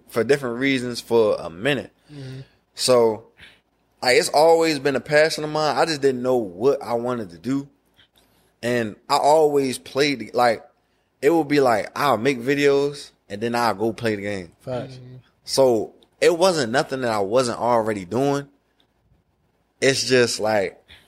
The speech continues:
Speaker 1: like, now it's a lot of stuff going on. Like, first, like, my biggest inspiration on YouTube was, uh,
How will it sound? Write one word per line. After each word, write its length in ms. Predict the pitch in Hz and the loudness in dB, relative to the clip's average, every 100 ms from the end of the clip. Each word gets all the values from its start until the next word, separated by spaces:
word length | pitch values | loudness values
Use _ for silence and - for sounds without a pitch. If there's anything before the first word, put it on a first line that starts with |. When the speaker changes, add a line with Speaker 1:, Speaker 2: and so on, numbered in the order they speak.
| _ _ _ _ _ _ _ _ - | _ _ _ _ _ _ _ _ -6
Speaker 1:
like, 180 | 113 101 | -4 -4
now 600 | 101 127 143 143 139 135 _ _ _ - | -2 0 2 2 0 -4 _ _ _ -8
it's 100 | 120 | -4
a 60 | 110 | 0
lot 260 | 110 127 | 4 4
of 80 | 123 | 2
stuff 260 | - 120 113 | 0 -2 0
going 220 | 120 120 | -2 -2
on. 140 | 117 | 0
Like, 300 | 110 104 - | 0 -2 -6
first, 480 | - 170 190 185 - _ _ | 0 2 2 -2 -12 _ _
like, 160 | 117 120 | 0 2
my 140 | 165 | 2
biggest 420 | 123 117 160 156 139 | 2 0 0 -2 -4
inspiration 500 | 135 131 131 127 120 | -4 2 0 0 -6
on 100 | 113 | -4
YouTube 380 | 123 113 110 | -6 -6 -6
was, 180 | 101 95 | -6 -6
uh, 460 | - 98 95 90 | -4 -2 0 -2